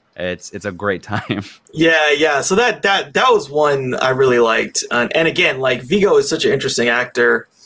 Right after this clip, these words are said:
Speaker 1: Mm-hmm.
Speaker 2: Um, <laughs> he, you know, he always, like, again,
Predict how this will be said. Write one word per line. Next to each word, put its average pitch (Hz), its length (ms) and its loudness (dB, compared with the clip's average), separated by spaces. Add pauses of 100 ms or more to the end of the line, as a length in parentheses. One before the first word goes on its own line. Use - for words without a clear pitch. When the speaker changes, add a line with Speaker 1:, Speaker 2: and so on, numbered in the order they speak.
(120)
Speaker 1:
Mm-hmm. 127 440 -4
Speaker 2:
Um, 127 600 2
<laughs> - 20 -4
he, 160 480 0 (100)
you 175 120 2
know, 143 180 2
he 156 180 4
always, 190 380 2 (320)
like, 170 300 2
again, 151 480 -2